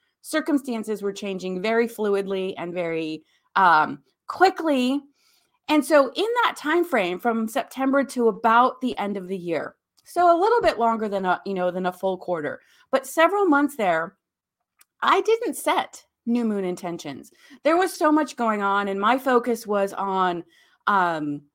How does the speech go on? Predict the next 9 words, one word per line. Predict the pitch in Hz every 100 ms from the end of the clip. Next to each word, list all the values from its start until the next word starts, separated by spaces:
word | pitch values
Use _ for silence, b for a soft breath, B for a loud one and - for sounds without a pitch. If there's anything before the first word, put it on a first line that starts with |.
| _ _ _ - -
making | 220 269 311 359 294
sure | 262 240 226
that | 190 -
I | 233 320
stayed | 302 311 277 220
grounded | 220 190 190 180 170 175 170 -
and | 180 175 175
that | 165 160 - -
I, | 220 254 254 254 254 254 240